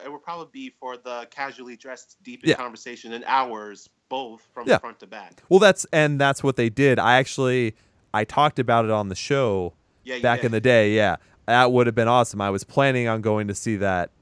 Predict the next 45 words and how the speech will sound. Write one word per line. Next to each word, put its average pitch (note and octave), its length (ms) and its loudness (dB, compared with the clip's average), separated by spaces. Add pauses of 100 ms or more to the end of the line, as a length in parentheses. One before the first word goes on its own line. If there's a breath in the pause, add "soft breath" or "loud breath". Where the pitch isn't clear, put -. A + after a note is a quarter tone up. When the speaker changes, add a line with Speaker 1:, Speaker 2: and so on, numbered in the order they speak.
(200)
Speaker 2:
in A2 160 -2
England F#2+ 420 -4
when F2+ 120 -6
they F2+ 80 -4
were F2 120 -4
doing F2+ 320 -4
it, D#2+ 240 -14
and F#2 140 -8
I E2+ 100 -6
just F2 260 -10
wasn't. F#2 240 -6
I A2+ 100 2
bought B2 260 4
the G#2+ 80 -6
tickets, - 560 -6 (340)
but G#2 300 2
Speaker 1:
Yeah, B2+ 120 -4
you A2+ 140 -4
Speaker 2:
work A#2+ 160 6
Speaker 1:
bought - 40 -18
the A#2 40 -10
Speaker 2:
schedule A2 360 -2
Speaker 1:
tickets. G2 120 -8
Speaker 2:
changed. F2+ 340 -4
Yeah, F2 240 -4
yeah, C#2+ 160 -10 (300 soft breath)
yeah. E3+ 60 -12
Speaker 1:
<laughs> - 0 -
Speaker 2:
So A2+ 280 2 (160)
believe C#3+ 260 4
me, A2 120 0
I G2+ 100 4
would G#2 140 2
have G2 100 0
loved F2+ 180 -4
that. E2 180 -4 (180)
I B2+ 120 6
would B2+ 120 2
love A2+ 280 4
to G#2+ 100 0
have G#2 200 0
them F#2+ 160 -4
on F2 140 -6
the E2 60 -12
show D#2+ 340 -8